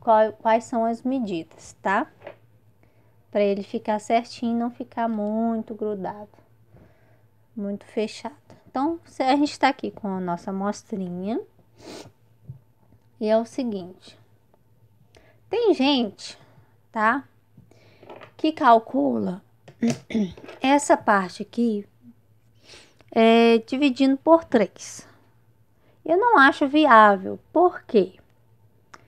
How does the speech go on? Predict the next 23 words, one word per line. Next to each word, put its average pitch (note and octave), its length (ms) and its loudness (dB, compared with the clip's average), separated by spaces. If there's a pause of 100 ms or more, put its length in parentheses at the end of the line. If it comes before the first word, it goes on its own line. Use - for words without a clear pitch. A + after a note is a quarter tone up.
(480)
É, A3+ 320 4
se D#4+ 220 -2
você A#4 420 2
for A3+ 460 2
dividir G3 840 -2 (2000)
por B3+ 220 0
três, F#3+ 560 2 (100)
por C#4+ 220 6
exemplo, G3 640 2
o D4+ 120 0
tamanho G#3+ 640 0
G, A3 400 2 (880)
a A3+ 100 0
parte C4+ 440 -2
do A3+ 100 -10
pescoço, A3 720 -4 (120)
essa G#3 200 -10
parte G#3 400 -10
aqui, A3 440 -4
vai A#3 180 2
ficar A#3 680 0
muito B3 600 0
grande. G3+ 720 2